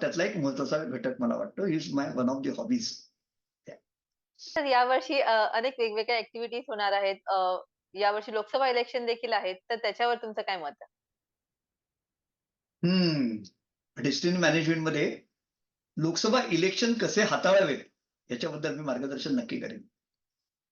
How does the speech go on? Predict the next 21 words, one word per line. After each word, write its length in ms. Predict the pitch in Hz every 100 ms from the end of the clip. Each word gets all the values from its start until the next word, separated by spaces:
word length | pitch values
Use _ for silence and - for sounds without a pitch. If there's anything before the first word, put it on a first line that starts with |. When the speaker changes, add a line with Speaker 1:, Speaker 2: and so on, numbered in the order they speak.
| _ _ - _ _ _
Speaker 1:
इलेक्शन्स 480 | 151 175 214 247 220
होण्यापूर्वी 760 | 185 202 208 196 147 143 - - _ _ _ _ _ _
शक्यता 460 | - 165 - 180 185
जन्माला 340 | 165 151 131
येतात, 180 | 120 113 - _ _ _ _ _ -
पॉसिबिलिटी 460 | 143 190 175 170
जन्माला 380 | 165 147 139 131
येतात 240 | 113 - - _ _ _ _
आणि 140 | - 190
ट्रेंड्स 640 | 208 196 180 226 240 -
क्रिएट 260 | 160 160 120
होतात. 220 | - - _ _ _ _ _ _ _ _ _ -
जसं 200 | 139 190
मगाशी 300 | 170 196 233
तुम्हाला 220 | 208 190
म्हटलं, 380 | 160 139 120 - - _ _
ह्या 220 | 131 139 165
वेळेचे 280 | 175 185
ट्रेंड्स 340 | 190 160 175 -
कोणते 240 | 180 175
आहेत? 160 | 233